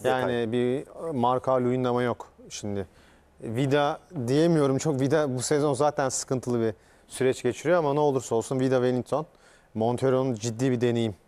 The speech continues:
Speaker 2: Ee, bir de artı duran toplar da çok önemli. Ergin mesela benim Beşiktaş kadrosuyla ilgili kafamdaki tek soru işareti,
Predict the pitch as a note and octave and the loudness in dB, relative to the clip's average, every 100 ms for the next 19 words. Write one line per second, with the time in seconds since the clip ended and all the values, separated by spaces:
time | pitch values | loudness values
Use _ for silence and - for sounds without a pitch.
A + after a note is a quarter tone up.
0 | D#3+ G#2 G2+ G2+ G2 C3+ B2 B2+ - E3+ | -6 -2 0 0 -2 0 2 0 0 -2
1 | - - _ _ B2+ C3+ D3 C#3 C3 C#3+ | -4 -20 _ _ 0 2 2 -2 0 0
2 | C#3+ C3 - A#2 G#2+ G#2 G2+ G2 A#2 A2 | 0 -2 -4 -4 -4 -4 -6 -4 -2 -2
3 | A2+ A2 G#2 A2 G#2 A2+ B2 A#2+ A#2+ - | 0 -2 -2 -2 -2 0 0 -2 -2 -2
4 | B2+ - - - A#2+ A#2+ A#2+ C3 A#2 A#2+ | -2 -4 -8 -4 -2 -2 -2 -2 -2 -2
5 | B2 - - _ - A#2+ C3 B2+ B2+ - | -4 -10 -20 _ -6 -2 -2 0 -4 -2
6 | C#3+ - C3 C3+ - A#2 G#2+ G#2 E3+ | -4 -2 -2 -2 0 2 2 0 -4